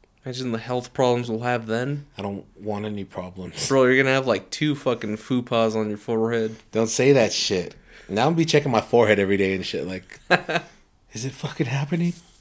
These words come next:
Speaker 2: No, I feel like before forty, I'll figure shit out.
Speaker 1: Figure what out?
Speaker 2: Like, dieting and fucking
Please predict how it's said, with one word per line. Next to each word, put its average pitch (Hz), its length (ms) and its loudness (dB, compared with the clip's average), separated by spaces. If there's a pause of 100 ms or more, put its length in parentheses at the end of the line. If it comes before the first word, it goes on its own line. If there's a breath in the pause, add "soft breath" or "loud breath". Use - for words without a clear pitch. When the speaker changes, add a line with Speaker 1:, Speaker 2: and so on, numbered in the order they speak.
(1080 soft breath)
Speaker 2:
No, 170 180 4
I 160 40 4
feel 185 160 2
like 165 140 2
before 120 360 0
forty, 101 400 -2
I'll 87 80 -6
figure 82 300 -10
shit 80 200 -10
out. 78 220 -12 (720 soft breath)
Speaker 1:
Figure 180 420 6
what 202 260 4
out? 113 360 4
Speaker 2:
Like, 95 380 -6
dieting 104 600 -2
and 90 160 -6
fucking 92 500 -10